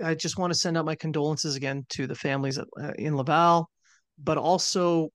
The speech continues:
to the, uh, the Richard family here in Halifax. Uh, Brady Richard, who plays for the Dartmouth Whalers out of Eastern Passage here in Halifax, he, uh,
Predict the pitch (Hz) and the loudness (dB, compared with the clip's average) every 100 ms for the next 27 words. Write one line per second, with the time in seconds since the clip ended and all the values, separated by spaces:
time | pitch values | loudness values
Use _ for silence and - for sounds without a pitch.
0 | _ _ _ - 170 151 147 147 147 143 | _ _ _ -6 -2 -2 -4 -4 -6 -6
1 | - _ _ _ _ _ _ - 156 156 | -10 _ _ _ _ _ _ -14 -10 -8
2 | 123 - _ _ _ _ _ - 143 143 | -10 -12 _ _ _ _ _ -6 0 2
3 | 165 185 - 156 143 143 139 - 151 147 | 2 0 0 -2 -2 -2 -4 -2 0 2
4 | 139 - 147 139 127 123 117 - - - | 0 -4 -8 -6 -4 -4 -4 -8 -8 -8
5 | - - _ _ - - _ - 127 120 | -10 -10 _ _ -20 -20 _ -4 -2 0
6 | - 165 170 160 165 - 160 151 - - | 2 4 6 4 2 0 0 -2 -8 -14
7 | - 175 170 - - 147 - 151 135 135 | -8 -6 -6 -4 -2 0 -2 -4 -2 -2
8 | - 135 160 160 156 151 - - 160 165 | -2 -2 2 4 4 2 -4 -10 -8 -6
9 | 170 - 143 131 151 147 - 139 - - | -6 -6 -6 -2 0 0 0 -2 -4 -10
10 | _ _ _ _ _ _ _ _ _ - | _ _ _ _ _ _ _ _ _ 0
11 | 175 156 147 156 151 165 147 139 - 160 | 2 4 4 2 2 2 -2 -2 -4 -2
12 | 147 139 131 131 117 | -2 0 0 -2 -6